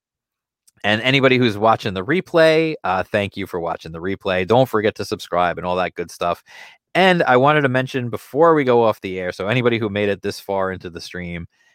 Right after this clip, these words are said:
uh, you'll get the heads up Thursday night this week. So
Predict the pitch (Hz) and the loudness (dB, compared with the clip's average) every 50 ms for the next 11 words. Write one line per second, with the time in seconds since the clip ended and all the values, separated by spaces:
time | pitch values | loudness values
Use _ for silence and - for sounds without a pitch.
0 | _ _ _ - 90 87 87 87 87 95 107 98 104 104 - 101 92 - 98 92 | _ _ _ -6 -2 -2 0 0 2 2 0 2 0 -2 -2 -2 -4 -2 -2 -4
1 | 87 82 92 92 90 90 - _ _ _ _ _ _ _ _ _ _ _ _ - | -4 -4 -2 -2 -2 -2 -4 _ _ _ _ _ _ _ _ _ _ _ _ 2
2 | 160 185 202 196 175 180 147 120 107 95 87 87 - 95 113 120 - - 104 98 | 4 6 4 4 4 2 0 2 0 -2 -4 -6 -6 -6 -6 -6 -6 -6 -8 -10
3 | 95 - - 104 90 85 87 | -10 -10 -12 -12 -12 -12 -12